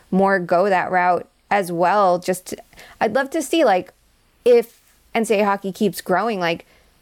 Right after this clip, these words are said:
how does it affect how things shake out in, like, ten years? Like, will we be still having the same conversations, or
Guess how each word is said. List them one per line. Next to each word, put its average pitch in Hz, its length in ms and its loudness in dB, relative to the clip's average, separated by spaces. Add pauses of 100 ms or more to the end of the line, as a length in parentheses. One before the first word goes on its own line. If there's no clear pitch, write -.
(420)
how 220 240 0
does 202 200 0
it 202 80 4
affect - 680 -4
how 202 200 0
things 196 240 -2
shake 190 180 0
out 180 160 -2
in, 180 60 -8
like, 175 180 -6
ten 190 240 -2
years? 185 460 -2
Like, 160 160 -2
will 185 180 2
we 180 140 0
be 190 100 -2
still 185 240 -2
having 185 300 -4
the 190 60 -6
same 170 220 -4
conversations, 190 800 -2
or 180 280 0